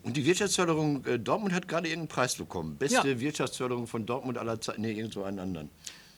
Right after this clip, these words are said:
Speaker 2: Die Wirtschaftsförderung in Dortmund ist schon, glaub ich, seit Jahren Benchmark in Deutschland.
Speaker 1: Echt?
Speaker 2: Ja.
Speaker 1: Ah!
Speaker 2: Mit dem Dortmund-Projekt hat das sicherlich, aber auch schon davor waren die eine der ersten, die sogenannte Cluster-Geschichten gemacht haben. Also das ist schon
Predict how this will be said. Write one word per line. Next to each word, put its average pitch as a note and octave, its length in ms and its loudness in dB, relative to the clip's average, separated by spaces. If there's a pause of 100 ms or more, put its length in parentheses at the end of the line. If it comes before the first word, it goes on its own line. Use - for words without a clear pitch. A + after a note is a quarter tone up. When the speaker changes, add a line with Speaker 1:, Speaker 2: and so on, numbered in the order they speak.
(200)
Speaker 2:
Die D3+ 100 -4
Wirtschaftsförderung G3 640 0
in E3+ 60 -2
Dortmund F3 340 -4
ist E3 120 -2
schon, E3 220 -4
glaub E3 180 -2
ich, D#3+ 80 -4
seit D#3 200 -2
Jahren D#3+ 280 0
Benchmark F#3 520 -2
in F#3+ 100 -2
Deutschland. F3+ 500 -6
Speaker 1:
Echt? - 460 -4
Speaker 2:
Ja. F3+ 140 -6 (580)
Speaker 1:
Ah! F3 300 4 (600)
Speaker 2:
Mit F#3 220 0
dem G3+ 140 0
Dortmund-Projekt F3+ 600 -4
hat E3+ 140 -8
das D#3+ 140 -6
sicherlich, E3+ 400 -4
aber E3 120 0
auch F3+ 120 2
schon G3 160 4
davor E3+ 420 0 (380)
waren E3 140 -2
die F3+ 100 0
eine F3+ 180 0
der D#3+ 160 0
ersten, F#3+ 300 0
die F3 100 -2
sogenannte F3 460 -2
Cluster-Geschichten F#3+ 960 -4
gemacht F#3+ 380 -4
haben. G3+ 200 -6
Also E3+ 200 -8
das E3 180 -6
ist F#3+ 160 -8
schon F#3+ 280 -6